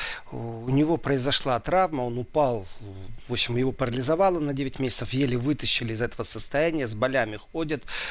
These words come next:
э, к профессиональной деятельности очень тяжело возвращается. И вот он рассказывал, что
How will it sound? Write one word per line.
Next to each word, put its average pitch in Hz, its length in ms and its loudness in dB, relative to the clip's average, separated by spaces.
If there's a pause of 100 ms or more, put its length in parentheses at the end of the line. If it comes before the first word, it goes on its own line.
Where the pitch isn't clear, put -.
(180)
э, 123 140 -2
к 110 60 -8
профессиональной 135 520 2
деятельности 120 480 0
очень 117 200 -2
тяжело 151 380 2
возвращается. 131 840 0 (340)
И 147 60 -2
вот 165 160 2
он 202 100 6
рассказывал, 120 600 0
что 135 560 -2